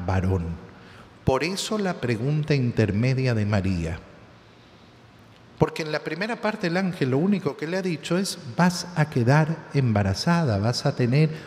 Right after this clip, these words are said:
un hijo, vas a dar a luz. Será grande, será llamado Hijo de David".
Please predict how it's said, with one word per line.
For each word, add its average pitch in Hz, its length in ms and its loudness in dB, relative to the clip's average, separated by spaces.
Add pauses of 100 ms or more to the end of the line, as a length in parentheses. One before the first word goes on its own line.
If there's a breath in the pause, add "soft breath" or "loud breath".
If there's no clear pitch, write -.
(220 loud breath)
un 143 180 6
hijo, 170 400 2
vas 131 280 -6
a 131 100 -2
dar 160 360 -4
a 104 160 2
luz. 123 540 2 (920 loud breath)
Será 139 420 4 (180)
grande, 139 500 4
será 113 260 2
llamado 131 460 2 (180)
Hijo 156 600 0
de 117 140 -2
David". 113 360 -2